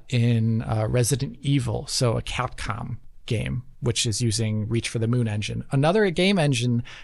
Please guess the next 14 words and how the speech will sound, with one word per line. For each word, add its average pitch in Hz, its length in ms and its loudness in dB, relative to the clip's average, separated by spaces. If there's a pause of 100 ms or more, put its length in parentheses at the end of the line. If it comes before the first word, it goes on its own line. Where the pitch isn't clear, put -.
that - 200 -4
came 196 300 2
out 147 380 0
towards 131 280 0
the 120 120 0
later 147 500 2
middle 147 300 4
half 120 520 -2 (400)
of 123 80 2
the 117 100 4
last 123 300 2
generation 123 380 2
of 110 100 -4
consoles, 120 560 0